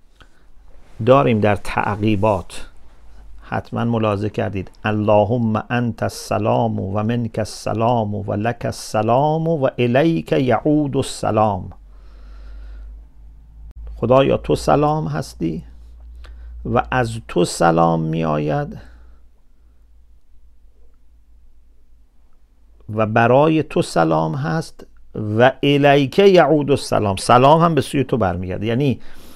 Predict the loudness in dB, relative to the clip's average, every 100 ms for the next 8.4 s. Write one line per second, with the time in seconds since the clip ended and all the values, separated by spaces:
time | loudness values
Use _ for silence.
0 | -12 -4 0 2 0 -4 0 2 2 -2
1 | -6 -4 -4 -4 -4 -2 0 -2 -8 -16
2 | -20 -20 -20 -16 -4 2 4 4 -2 -6
3 | 0 2 0 -8 -6 -4 -4 -6 -8 -8
4 | -4 0 0 -2 -8 -18 -20 -20 -20 -20
5 | -20 -20 -18 -14 -4 0 0 0 -4 -2
6 | -2 0 0 0 -2 -2 -4 -4 -6 -6
7 | -4 -2 -4 -4 -6 -6 -8 -8 -10 -8
8 | -6 -4 -4